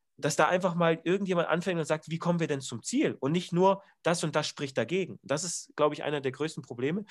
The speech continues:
Und deswegen scheitern auch immer wieder auch engagierte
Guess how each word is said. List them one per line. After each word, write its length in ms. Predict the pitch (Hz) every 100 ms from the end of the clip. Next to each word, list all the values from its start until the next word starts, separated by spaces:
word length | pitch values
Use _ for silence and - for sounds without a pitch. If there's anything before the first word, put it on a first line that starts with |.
| - -
Und 100 | 123
deswegen 320 | 135 151 165
scheitern 500 | 147 - 131 190 196
auch 140 | 160 -
immer 320 | 170 190 180
wieder 460 | 156 170 165 170 _ _ _ _ _
auch 200 | 147 170
engagierte 1000 | 156 143 131 117 135 190 208 202 208 214